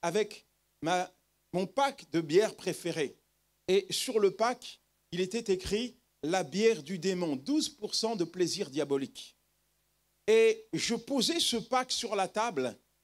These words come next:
et je la regardais avec un grand sourire. Et je lui disais, alors qu'elle me prodiguait, euh, euh, des messages de la part de Dieu, je lui disais, « Tu vois, il n'y a que ma bière qui peut faire quelque chose pour moi.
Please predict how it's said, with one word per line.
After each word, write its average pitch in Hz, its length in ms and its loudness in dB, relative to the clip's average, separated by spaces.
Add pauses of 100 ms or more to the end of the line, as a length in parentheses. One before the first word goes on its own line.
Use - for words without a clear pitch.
(180)
et 196 100 4
je 147 140 0
la 202 80 4
regardais 180 640 0
avec 185 360 -2
un 160 120 -4
grand 151 280 -2
sourire. 139 480 -6 (580)
Et 262 160 6
je 220 120 2
lui 226 220 0
disais, 220 520 -2
alors 226 300 0
qu'elle 185 120 -2
me 190 120 0
prodiguait, 233 720 0 (320)
euh, - 40 0 (120)
euh, - 260 -10 (220)
des 196 100 2
messages 233 500 2
de 202 80 2
la 202 100 2
part 202 320 0
de 202 100 4
Dieu, 226 340 0 (280)
je 196 180 2
lui 220 160 0
disais, « 202 320 0
Tu 214 140 -4
vois, 220 280 2 (520)
il 165 40 0
n'y 214 60 6
a 220 60 0
que 220 120 -14
ma 220 160 2
bière 190 440 4
qui 185 100 -14
peut 175 140 -6
faire 170 220 -6
quelque 175 280 -4
chose 165 240 -6
pour 131 200 -8
moi. 139 220 -6